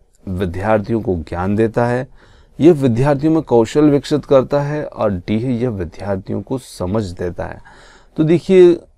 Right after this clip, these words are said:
जानकारी देना, कौशल देना, ज्ञान देना ये सब तो ठीक है, परंतु समझ देना ये यहाँ पर सही नहीं होगा। ऑप्शन डी हमारा यहाँ पर उत्तर होगा।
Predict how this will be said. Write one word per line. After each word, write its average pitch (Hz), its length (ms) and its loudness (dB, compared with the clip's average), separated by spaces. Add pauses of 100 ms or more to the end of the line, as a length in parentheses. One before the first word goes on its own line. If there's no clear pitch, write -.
(120)
जानकारी 104 580 2
देना, 120 400 2
कौशल 110 500 0
देना, 113 320 2
ज्ञान 98 480 -2
देना 113 400 0 (140)
ये 110 200 -4
सब - 220 -8
तो 139 100 0
ठीक 107 340 -4
है, 117 80 -2
परंतु 107 600 -4
समझ 101 540 -6
देना 98 460 -4 (460)
ये 117 320 2
यहाँ 101 320 -4
पर 101 240 -2
सही 98 440 -6 (320)
नहीं 95 380 -4
होगा। 117 340 0 (520)
ऑप्शन 131 480 0 (460)
डी 104 360 4
हमारा 98 340 2
यहाँ 92 180 2
पर 156 200 2 (720)
उत्तर 98 260 -4
होगा। 87 300 -6